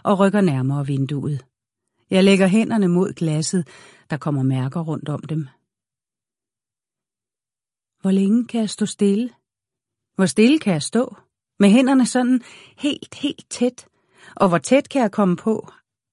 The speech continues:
Aldrig helt. Selvom jeg presser fingrene hårdt, hårdt mod ruden, så er der sikkert nogle atomers mellemrum. Uanset hvor meget man deler dem op, så kommer man til en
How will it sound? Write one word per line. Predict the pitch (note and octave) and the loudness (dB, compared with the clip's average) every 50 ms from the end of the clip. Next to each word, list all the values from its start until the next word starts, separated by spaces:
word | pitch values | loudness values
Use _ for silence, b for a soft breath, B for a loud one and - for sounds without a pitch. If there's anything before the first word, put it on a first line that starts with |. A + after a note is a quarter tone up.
| _ - | _ -4
Aldrig | D#3+ E3 G3 - F3 C#3 | -4 -4 -2 -2 -4 -4
helt. | - - - - - - - - B B B B B - | -2 -4 -6 -6 -6 -8 -14 -18 B B B B B 0
Selvom | - G#3 D#3+ C3 E3+ F3 | 2 2 2 2 2 0
jeg | D3 C#3 | 0 -2
presser | C3 - D3 D3+ D#3 - F3 | -4 -4 -4 -4 -2 -4 -4
fingrene | E3 - - E3+ D#3+ E3 E3 F3 F3+ E3+ | -4 -2 -2 0 2 2 4 4 2 2
hårdt, | C#3+ - - F#3+ F3 F3+ G3 F#3 - B B B B B B B | 0 -2 -2 0 0 0 0 -2 -4 B B B B B B B
hårdt | - A3+ A3 A#3 A#3 - | 2 4 4 4 6 6
mod | A#3 A3 A3 - - G#3 | 6 6 6 4 2 0
ruden, | D#3+ E3+ F3 F3 F3+ G3+ G#3 F#3+ B B B B B | 2 2 4 4 6 6 4 4 B B B B B
så | - B3 A3+ | 0 2 4
er | A#3 | 4
der | A3+ G3+ | 4 2
sikkert | - - G#3+ G3+ A3+ G#3 | 2 2 2 2 4 4
nogle | G#3+ G3 F3 D#3+ D#3 | 4 4 4 2 0
atomers | D3 - G#3+ G3 - F#3+ G3+ F3+ - | 0 -2 -4 -2 -2 -2 -2 -2 -2
mellemrum. | E3+ E3 D#3+ F3 F#3+ F#3 E3+ E3 - - _ - | -2 0 0 0 0 0 0 -2 -4 -4 _ -2
Uanset | A#3 A#3+ C4 C4+ B3+ A3+ - - A#3+ B3 - - | 0 2 4 4 4 2 2 0 -2 -2 -2 0
hvor | - G#3+ | 0 2
meget | F#3+ F3 F3 G3+ A3 | 4 4 4 4 4
man | A3+ G3+ F3+ | 4 4 4
deler | D3+ F3+ E3 D3+ D3 D3 | 2 2 2 2 0 0
dem | C#3 D3+ D#3 | -2 -2 -2
op, | - F#3 G3+ - - B B B B B B | -2 -2 -2 -4 -6 B B B B B B
så | - - G#3 | -4 -2 -2
kommer | - - G#3+ G3 F#3+ G3+ | 0 0 0 2 2 2
man | F#3+ E3+ D#3 D3+ | 2 2 0 -2
til | - - F3+ D#3+ | -2 -2 -2 0
en | D3+ D3+ | 0 -2